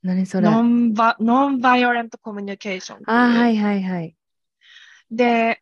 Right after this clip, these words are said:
Speaker 2: あの、ヒーリングの講座をね、受けてたんだけど、あの、
Speaker 1: うん。
Speaker 2: オンラインで、いろいろその自律神経とか、
Speaker 1: うん。
Speaker 2: そういう、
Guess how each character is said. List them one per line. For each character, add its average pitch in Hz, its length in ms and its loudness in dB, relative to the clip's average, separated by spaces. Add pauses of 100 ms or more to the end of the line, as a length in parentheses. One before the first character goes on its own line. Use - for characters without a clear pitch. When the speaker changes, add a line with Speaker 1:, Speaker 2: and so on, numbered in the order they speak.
Speaker 2:
あ 220 260 -2
の、 208 580 -2
ヒ 294 280 -10
ー 285 40 -8
リ 294 120 -6
ン 294 100 -8
グ 285 120 -8
の 277 320 -6
講 262 280 -4
座 254 140 -4
を 247 80 -4
ね、 247 120 -8
受 - 180 -10
け 202 40 -8
て 180 120 -18
た 165 180 -10
ん 156 120 -14
だ 160 100 -20
け 156 160 -18
ど、 202 340 -2
あ 185 80 -2
の、 180 220 -6
Speaker 1:
う 202 60 -4
ん。 - 20 -2
Speaker 2:
オ - 20 0
ン 220 100 -2
ラ 208 120 -4
イ 156 100 -12
ン 151 80 -18
で、 160 260 -6 (280)
い 202 80 -6
ろ 196 120 -4
い 196 40 -6
ろ 196 100 -6
そ 190 140 -12
の 170 140 -10 (140)
自 202 80 -4
律 208 220 -6
神 220 220 -6
経 170 160 -14
と 170 160 -16
か、 185 320 -2 (320)
Speaker 1:
う 175 60 -16
ん。 175 40 -12
Speaker 2:
そ 202 80 -4
う 190 40 -4
い 190 100 -4
う、 190 200 -8